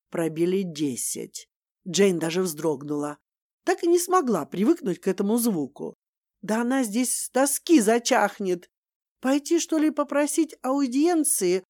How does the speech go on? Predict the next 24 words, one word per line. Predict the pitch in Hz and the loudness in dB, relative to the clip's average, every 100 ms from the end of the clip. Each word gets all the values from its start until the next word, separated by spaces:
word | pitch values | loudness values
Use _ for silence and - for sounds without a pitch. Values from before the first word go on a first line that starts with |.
| _ _ | _ _
у | 196 | 2
Его | 214 208 | 4 6
Величества | 202 208 240 240 - 208 214 214 _ _ | 4 2 0 -2 -2 2 2 0 _ _
о | - 254 | -2 0
зачислении | 269 277 254 254 262 254 254 | 0 0 -2 0 0 2 2
в | 240 | 2
университет? | 247 254 240 - 254 233 320 330 - - _ _ _ _ - | 2 0 0 -2 -4 -2 0 -2 -4 -20 _ _ _ _ 2
Или | 403 349 | 6 6
нанять | 262 240 269 339 | 4 4 4 2
частных | 339 226 220 233 - 233 240 | 2 4 4 4 0 -2 -2
учителей? | 233 - 214 226 220 220 226 214 _ _ _ _ _ _ _ - | -4 -6 -4 0 4 4 4 -4 _ _ _ _ _ _ _ 0
Лучше | 302 427 415 294 | 6 6 6 2
учителей. | 302 302 220 208 160 139 127 123 _ _ _ _ _ _ _ - | 0 -2 -4 -2 -2 -2 -4 -10 _ _ _ _ _ _ _ -2
Надо | 240 247 | 0 0
спросить | 233 - 269 - 208 185 | -2 0 0 0 -4 -4
у | |
Федерика, | 196 190 247 370 226 190 - _ | -4 0 2 4 2 -2 -6 _
кому | 185 196 277 | -2 2 2
лучше | 202 220 - | 2 -2 -2
обратиться. | 165 165 160 - 139 120 - - 104 - _ _ _ _ _ _ _ _ - | -4 -4 -8 -8 -12 -10 -10 -10 -14 -20 _ _ _ _ _ _ _ _ -2
Когда | 220 240 220 220 | -2 0 2 2
в | 190 | 2
дверь | 190 226 233 | 2 2 2
постучали, | 220 - 269 427 392 392 | -4 -4 0 4 4 2